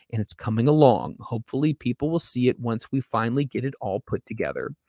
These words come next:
Bray Wyatt's tenure in W W E began in two thousand nine when he first signed with the company. He went on to win the W W E Championship. He's also a two-time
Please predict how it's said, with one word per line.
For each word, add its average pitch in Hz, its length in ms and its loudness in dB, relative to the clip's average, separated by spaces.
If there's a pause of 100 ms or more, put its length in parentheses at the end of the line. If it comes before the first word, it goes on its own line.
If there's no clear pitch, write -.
(460)
Bray 156 140 12
Wyatt's 151 340 10
tenure 156 400 4
in 117 80 4
W 117 260 2
W 113 360 0
E 131 40 -2
began 117 340 0
in 110 80 -2
two 117 200 -6
thousand 110 400 0
nine 127 320 4
when 120 100 2
he 110 60 -6
first 104 260 -6
signed 107 220 -2
with 117 80 -6
the - 80 -14
company. 170 440 0 (300)
He 156 140 2
went 180 180 2
on 180 140 2
to 170 60 2
win 180 180 2
the 170 80 -2
W 175 320 2
W 175 320 2
E 180 100 2
Championship. 160 800 0 (240)
He's 113 220 0
also 113 260 0
a 120 60 -2
two-time 139 880 0